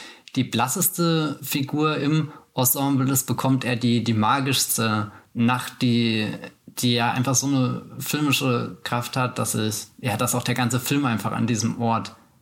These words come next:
hätte verweilen können, anschauen, welche Gerüste ragen da aus dem Boden, wie, wie parkt das Auto in dieser Landschaft, die eben wirkt, als ist sie von einem fremden Planeten und, ach, keine Ahnung, da,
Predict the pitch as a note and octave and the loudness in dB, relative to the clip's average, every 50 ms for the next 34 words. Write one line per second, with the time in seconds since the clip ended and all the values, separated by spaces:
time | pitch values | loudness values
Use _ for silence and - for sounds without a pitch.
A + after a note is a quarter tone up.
0 | _ _ - A#2 B2+ B2+ - C3+ B2+ A#2+ A#2+ A2+ - - B2 A#2 G2 A2 A2 B2 | _ _ -2 -2 -2 0 0 0 0 2 0 0 -2 -2 -2 -2 0 0 0 2
1 | C3+ C#3 C3 B2+ B2+ - - C3 B2 A#2+ A2+ - A#2 B2+ C3 - - C3 B2 B2 | 2 2 2 2 2 0 0 2 2 2 2 2 2 2 2 2 2 2 2 2
2 | A#2+ A#2+ A#2 A#2 - B2 A#2 A#2 A#2 A#2 - - - - A2+ B2 D3+ D#3+ - - | 2 2 2 0 0 0 0 0 -2 -4 -8 -10 -6 -2 0 2 2 2 2 2
3 | - C3+ A#2+ A#2+ B2 B2+ C3 C3 B2+ B2 A#2+ A2+ B2 A#2 - - C3 B2 A#2+ A2+ | 0 2 2 2 2 4 4 4 4 2 2 0 0 -2 -2 0 0 2 2 0
4 | A#2 - - - - - - - - C#3 C3+ C#3+ C#3+ C#3+ C#3 B2 - C#3 C#3+ C#3+ | -2 -6 -12 -20 -20 -20 -16 -4 0 2 2 2 2 2 2 0 0 0 0 2
5 | C#3+ C#3 B2+ C3 B2+ B2+ - - C3+ C3+ B2+ - C3 A#2+ - - - A2+ B2 C3+ | 2 2 2 0 0 0 0 0 0 0 0 -2 -2 -2 -2 -2 0 0 0 0
6 | B2+ - C#3 C3+ C3 B2+ B2 B2+ - - - - - _ _ - - - - B2+ | 0 0 0 2 2 2 0 -2 -4 -10 -20 -20 -20 _ _ -20 -10 -2 0 2
7 | B2+ A#2+ C3 B2 G#2 C3+ B2+ B2 B2 B2 A#2 A#2 A2+ A2 G#2 - _ _ _ _ | 2 2 2 2 2 2 2 2 2 2 2 2 0 0 -4 -8 _ _ _ _
8 | - A#2 A#2 A#2+ C3 C3 C3 - - C3 A#2+ - - - - B2+ A#2 A#2 A#2+ A#2+ | -2 0 2 2 2 2 2 0 0 0 0 0 -2 -4 -2 -2 0 2 2 2
9 | A2+ A2 B2 B2 A#2 - A2+ G#2+ - - A#2 - - A#2+ A#2 - B2 A#2 A2 G#2+ | 2 2 0 0 0 -2 -4 -2 -2 -2 -2 -2 -2 -2 -2 0 0 0 0 0
10 | - - B2+ A#2 A#2+ - A#2 A#2 A2 G#2+ G#2 - - - - _ - - - A#2+ | 0 0 0 0 0 0 0 0 0 0 -2 -6 -12 -20 -18 _ -8 -4 0 2
11 | A#2 A#2+ B2+ B2 B2+ C3 B2+ - C3+ A#2+ A#2 A2+ A2+ A2+ G#2+ - - - - - | 2 4 4 4 4 2 2 2 2 4 4 4 4 2 2 -2 -4 -8 -10 -10
12 | - - - - - - G#2+ G#2 G#2 G#2+ G#2 G2+ E2+ | -8 -6 -4 -4 -2 -2 -2 -2 -2 -2 -2 -2 -4